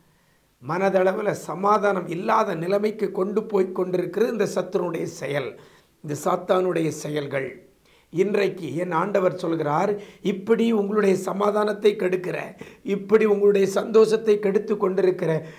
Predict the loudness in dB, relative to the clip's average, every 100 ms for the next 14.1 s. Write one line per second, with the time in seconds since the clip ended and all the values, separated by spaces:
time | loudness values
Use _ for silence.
0 | -6 -4 -4 -2 2 4 6 6 6 4
1 | 4 4 6 6 6 4 2 4 4 4
2 | 2 0 -2 -2 -4 4 6 8 6 6
3 | 4 4 2 0 -2 -4 2 4 6 6
4 | 6 2 2 0 -2 0 2 2 2 2
5 | 2 0 -8 -18 -20 _ -16 -2 -2 2
6 | 2 4 2 2 2 4 6 6 6 6
7 | 6 6 4 4 0 0 0 -2 -2 0
8 | 0 0 2 2 2 2 2 -2 -12 -16
9 | -2 0 0 0 2 2 0 0 2 4
10 | 2 -2 -4 -4 2 6 6 4 -2 -2
11 | -2 -2 -4 0 4 4 4 2 -2 -8
12 | -12 -20 -20 -18 -12 -8 -2 2 4 4
13 | 4 2 0 -8 -4 -2 -2 -6 -10 -10